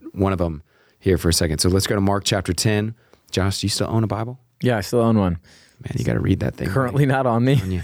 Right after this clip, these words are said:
Speaker 1: Yeah, you gotta start opening that up. All right, this is Mark chapter ten, verse two. "And the Pharisees came up in order to test him. 'Is it lawful,'" the Pharisees to Jesus, "'for a man to divorce his wife?' And Jesus answered them, 'What did Moses command you?'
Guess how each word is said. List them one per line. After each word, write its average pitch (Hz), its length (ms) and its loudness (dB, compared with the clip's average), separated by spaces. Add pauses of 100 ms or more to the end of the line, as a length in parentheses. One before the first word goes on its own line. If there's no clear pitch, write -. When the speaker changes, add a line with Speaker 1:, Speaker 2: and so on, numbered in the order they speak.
(140)
Speaker 1:
Yeah, - 540 -2
you 92 60 -14 (140)
gotta 95 120 -4
start 98 240 0
opening 104 260 2
that 104 140 2
up. 110 100 -2 (260)
All 175 80 2
right, 170 120 0
this 175 180 2
is 151 100 0
Mark 165 220 0
chapter 165 240 0
ten, 160 180 2
verse 156 160 2
two. 127 260 0 (340)
"And 127 120 0
the 123 60 2
Pharisees 147 360 0
came 143 220 0
up 139 100 0
in 131 80 0
order 135 160 4
to 117 80 0
test - 360 0
him. 113 260 -2 (920)
'Is 160 180 2
it 175 80 -6
lawful,'" 120 560 -2 (600)
the - 60 -18
Pharisees 113 420 2
to 101 100 0
Jesus, 92 540 -2 (500)
"'for - 180 -2
a 117 40 0
man 127 320 0
to 110 120 -2
divorce 117 320 2
his 101 120 0
wife?' 107 400 -4 (580)
And 107 100 2
Jesus 139 340 2
answered 127 400 0
them, 76 240 -10 (220)
'What 120 180 2
did 127 140 -2
Moses 131 400 2
command 90 380 -2
you?' - 100 -20